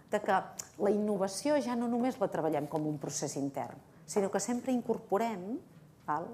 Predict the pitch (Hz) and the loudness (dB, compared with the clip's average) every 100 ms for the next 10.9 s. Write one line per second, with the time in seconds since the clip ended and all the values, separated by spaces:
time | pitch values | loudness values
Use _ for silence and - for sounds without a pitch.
0 | 190 156 165 156 151 202 196 - - - | -4 -2 -2 0 2 2 0 -2 -10 -10
1 | 190 - 185 190 190 180 175 175 214 214 | -8 -6 -4 -4 -2 0 2 4 4 4
2 | 254 - - - - 165 165 - 147 135 | -2 -8 -20 -10 -4 -4 -4 -4 0 2
3 | - - - - - - - - - - | 0 -4 -6 -6 -8 -8 -10 -10 -14 -8
4 | 165 170 175 180 160 151 - - - - | -2 0 2 2 2 -2 -4 -12 -10 -2
5 | 196 208 202 220 214 220 202 175 170 180 | 2 4 4 2 2 0 2 0 -4 -4
6 | 214 285 359 277 180 - 135 - - - | -2 -2 -2 -4 -4 -2 -4 -4 -4 -4
7 | - - 156 - - 135 120 101 151 269 | -4 -8 -8 -8 -10 -10 -10 -10 -6 -6
8 | - - - 180 190 - 185 170 151 127 | -8 -20 -6 -2 -2 -2 0 0 0 -2
9 | - - 180 262 220 190 180 196 175 160 | -4 -8 -4 -2 -2 -2 -2 -4 -2 -2
10 | 170 190 175 175 - 156 143 160 | -2 -2 -2 -6 -6 -6 -6 -6